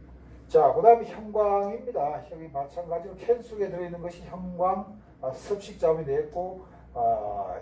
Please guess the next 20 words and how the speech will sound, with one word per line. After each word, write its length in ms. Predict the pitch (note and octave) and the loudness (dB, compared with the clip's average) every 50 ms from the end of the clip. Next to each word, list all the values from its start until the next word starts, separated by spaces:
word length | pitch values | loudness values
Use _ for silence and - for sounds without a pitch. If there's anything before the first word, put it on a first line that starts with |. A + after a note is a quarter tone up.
| C#3+ | -8
여기 200 | D#3+ F3 E3 E3+ | -8 -2 2 4
안에는 420 | E3 E3 E3 E3 D#3+ F3 F#3+ F3 C#3 | 6 6 6 4 0 -2 -4 -8 -8
이제 320 | C3+ C3 A#2+ A#2 A2+ - - | -6 -4 -4 -4 -4 -6 -4
건식 300 | - D#3 E3 F3 - - | -4 -4 -4 -4 -6 -4
자부이 260 | D3+ C#3 - - - | -2 -2 -2 -4 -8
되겠죠. 540 | - - - - - - A#3 A3+ - - - - - - - - | -14 -16 -18 -20 -18 -14 -12 -12 -12 -12 -14 -16 -20 -20 -20 -20
형광 500 | - D#3 D3 D3 D3 E3 E3 E3 - - | -16 -14 -8 -2 0 0 0 0 -2 -6
건식입니다. 540 | C#3+ D3+ D#3+ - - - - - - - - - - - - - - - - - - - - - - - - - - - - - - - - - - - - - - - - - - - - - | -8 -8 -8 -10 -12 -14 -16 -16 -16 -16 -18 -20 -20 -20 -20 -20 -20 -20 -20 -20 -20 -20 -20 -20 -20 -20 -20 -20 -20 -20 -20 -20 -20 -20 -20 -20 -20 -20 -20 -20 -20 -18 -18 -18 -18 -18 -12 0
자, 180 | - - - - - | 2 4 4 4 4
건식자분인데 1080 | - A3+ G#3+ - C#4+ - C4+ C4 B3 A#3+ B3 B3 A#3+ A#3+ A#3 A3+ A3 G#3+ - - - | 4 2 2 2 4 8 10 10 10 8 6 2 2 2 2 0 0 -4 -6 -10 -10
비형광도 680 | - - G#3 B3 B3 - A#3 G3 - G#3 - E3 D3+ - | 2 6 6 8 8 6 4 2 2 0 -2 -4 -4 -4
다양합니다. 720 | - - - - - A3 C#4 C#4 C4 A#3 - D3+ E3 - - | -8 -12 -14 -14 -12 -12 -10 -10 -8 -6 -4 -4 -4 -4 -6
책에 260 | - G3+ G3+ F3 D3 | -8 -12 -12 -10 -8
보면은 480 | D#3+ G3 G#3 G3+ F#3+ F3+ F#3 F#3+ F#3 | -8 -8 -8 -8 -8 -6 -6 -8 -8
이제 320 | D#3 D#3+ F3+ F3 E3+ D#3+ - E3 | -4 -2 -2 -2 -2 -2 -4 -4
그 160 | E3+ F3 E3+ | -4 -4 -4
뭐 600 | E3 E3 E3 D#3+ D#3 C#3 B2 A#2+ - - - - - - - - | 0 4 6 6 6 4 2 -2 -4 -6 -10 -18 -20 -20 -20 -8
적색, 720 | - D#3+ E3+ F3+ - - - - - G3+ - - - - - - - - - | -4 -2 -2 -2 -4 -6 -10 0 4 4 4 4 2 -4 -12 -18 -20 -16 -10
적색, 760 | - - E3 E3 - - - - G3 F#3+ G3+ G3+ G3 D3+ B2+ | -6 -6 -6 -6 -6 -12 -6 0 2 4 4 2 2 -2 -4
녹색, 640 | D3+ D#3 D#3 - - - - G#3 F3+ C#3+ B2+ - | -4 -4 -4 -8 -14 2 4 6 6 6 2 -4